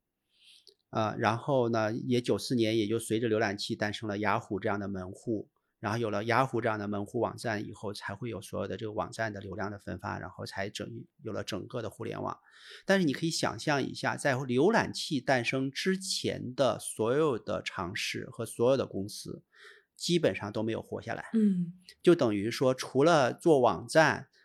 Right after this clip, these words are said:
Speaker 1: 然后做信息，然后通过浏览器去，嗯，去分发这个信息，这一条路以外，几乎其他大多数，或者说绝大多数的路都会证明是死胡同。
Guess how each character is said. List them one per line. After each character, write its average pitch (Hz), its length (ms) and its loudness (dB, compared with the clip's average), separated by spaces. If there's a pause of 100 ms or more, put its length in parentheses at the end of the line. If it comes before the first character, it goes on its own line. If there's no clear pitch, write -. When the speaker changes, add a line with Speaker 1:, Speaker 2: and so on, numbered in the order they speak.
(120)
Speaker 1:
然 107 200 -4
后 123 120 -2
做 123 200 0
信 123 260 0
息， 131 320 -2
然 117 160 0
后 110 60 -4
通 - 180 -4
过 117 100 2
浏 110 120 2
览 110 240 0
器 113 520 -4
去， 104 520 -6 (340)
嗯， 104 680 -6 (180)
去 120 220 -4
分 135 200 0
发 131 160 2
这 135 80 -4
个 110 120 0
信 117 200 -2
息， 117 240 -6
这 135 160 0
一 165 200 -4
条 107 260 -2
路 117 180 -2
以 107 260 -10
外， 117 360 2
几 147 160 -4
乎 147 240 -4
其 - 220 -6
他 120 320 -6 (360)
大 - 300 2
多 104 240 -2
数， - 160 -8
或 139 140 -2
者 117 80 -2
说 127 120 -6
绝 104 240 -6
大 143 160 0
多 117 160 -2
数 - 140 -8
的 110 60 -4
路 110 200 -2
都 123 200 -2
会 123 160 -4
证 110 200 -4
明 101 160 -6
是 107 220 -4
死 - 220 -12
胡 - 120 -14
同。 - 280 -6